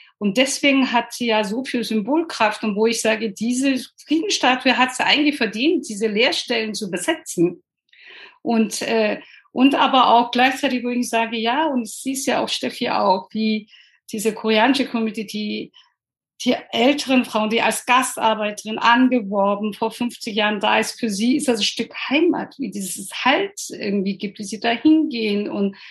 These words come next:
sie pflegen diese starke Identifikation und die,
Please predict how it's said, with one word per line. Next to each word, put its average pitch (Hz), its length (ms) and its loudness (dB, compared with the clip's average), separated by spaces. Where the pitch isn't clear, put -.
sie - 160 -6
pflegen 262 640 4
diese 220 560 -4
starke 240 500 -2
Identifikation 220 1200 2
und 214 340 -2
die, 214 200 -6